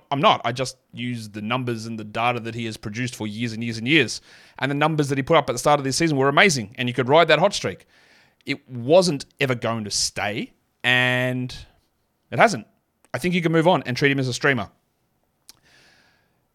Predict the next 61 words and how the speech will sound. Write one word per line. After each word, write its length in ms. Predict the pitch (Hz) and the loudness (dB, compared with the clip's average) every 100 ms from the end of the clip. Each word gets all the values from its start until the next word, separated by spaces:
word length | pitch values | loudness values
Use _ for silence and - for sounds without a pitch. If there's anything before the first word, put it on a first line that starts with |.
| _ _ | _ _
The 80 | 185 | -4
Thunder 240 | 175 247 262 | 2 4 4
were 180 | 240 | 6
a 80 | 196 | 6
team, 320 | - 175 170 | 4 2 2
when 100 | 170 | 2
we 60 | 151 | 2
looked 200 | 165 180 | 0 -2
at 60 | 135 | -6
the 60 | |
week 240 | 131 147 - | 0 -2 2
four 180 | 143 | -2
preview 380 | 127 139 131 131 | 0 -2 0 0
at 80 | 131 | -2
the 80 | - | -4
start 300 | - 127 131 | 0 2 2
of 80 | 120 | 0
the 80 | |
week, 240 | 120 120 123 | -2 -4 -4
that 80 | 117 | -6
we 80 | |
wanted 240 | 120 135 131 | -4 -4 -4
to 100 | 120 | -6
target 460 | - 127 127 117 | 0 2 2 -2
towards 300 | - 117 117 | -6 -4 -2
the 60 | 113 | -2
end 100 | 117 | -4
of 60 | 113 | -4
the 60 | |
week 220 | 110 117 | -4 -4
'cause 100 | 117 | -4
they 100 | 120 | -2
were 120 | 131 127 | -2 -2
the 140 | 135 | -4
only 280 | 147 151 147 | -4 -4 -4
team 240 | 131 143 131 | -4 -4 -4
that 120 | - | -4
played 300 | 131 120 117 | -2 -2 -2
Thursday, 580 | 151 156 147 147 147 - | 2 2 4 4 4 0
Saturday, 540 | - - 135 131 131 131 120 | -6 0 2 2 2 0 -4
and 100 | 117 | -4
Sunday. 460 | - 123 107 90 _ _ _ _ | -2 -2 -4 -8 _ _ _ _
And 140 | 143 175 | -2 2
nearly 220 | 233 220 | 2 4
all 180 | 185 196 | 6 6
of 40 | 175 | 6
the 80 | |
guys 320 | 156 143 139 127 | 6 6 6 4
were 100 | 120 | -2
rostered. 280 | 123 120 - | -2 -2 0
At, 120 | 147 - - | 0 0 -12
on 380 | 175 - 175 139 | -10 0 2 4
Dort, 280 | 151 240 - | 4 2 0
hold, 440 | - 147 117 101 | -2 2 2 -2
'cause 100 | - | -10
of 60 | 123 | -6
the 60 | 127 | -2
weekend 280 | 127 127 | -2 -2
back-to-back. 380 | 113 113 107 92 | -4 -4 -6 -8
Hold 260 | - 113 | -4 -4
him, 80 | 101 | -4